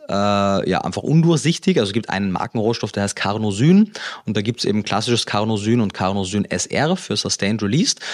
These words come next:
Und das hat nicht nur den Vorteil, dass es durch die Sustained Release Technologie eine höhere Bioverfügbarkeit hat. Ich habe im Kopf, dass es sechzehn Prozent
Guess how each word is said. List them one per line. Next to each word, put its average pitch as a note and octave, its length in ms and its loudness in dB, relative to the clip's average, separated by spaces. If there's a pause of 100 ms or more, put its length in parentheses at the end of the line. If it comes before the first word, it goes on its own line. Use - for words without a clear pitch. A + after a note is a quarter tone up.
(200)
Und A#2 160 -2
das A#2 100 0
hat B2 140 -4
nicht D#3+ 180 0
nur D#3+ 100 2
den B2+ 140 0
Vorteil, B2 340 0
dass G#2 160 -2
es A2 120 -4
durch G#2+ 160 -4
die A2 120 0
Sustained G#2 540 0
Release B2+ 320 2
Technologie C3 480 0
eine G2+ 160 0
höhere A2 280 0
Bioverfügbarkeit D#3+ 840 0
hat. E3+ 320 -4
Ich - 140 -10
habe F#2 100 -6
im G2+ 80 -2
Kopf, - 200 -4
dass F#2+ 160 -8
es - 220 -2
sechzehn A#2 340 -4
Prozent A#2+ 440 -4